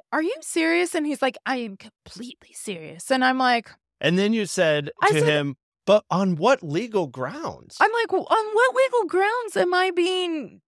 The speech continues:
Speaker 1: taken off this aircraft?"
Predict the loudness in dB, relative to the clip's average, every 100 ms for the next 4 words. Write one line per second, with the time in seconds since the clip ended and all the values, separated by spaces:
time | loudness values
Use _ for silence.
0 | _ _ _ _ _ _ -16 -2 0 2
1 | 2 2 0 -2 -4 -4 -2 2 2 2
2 | 0 0 0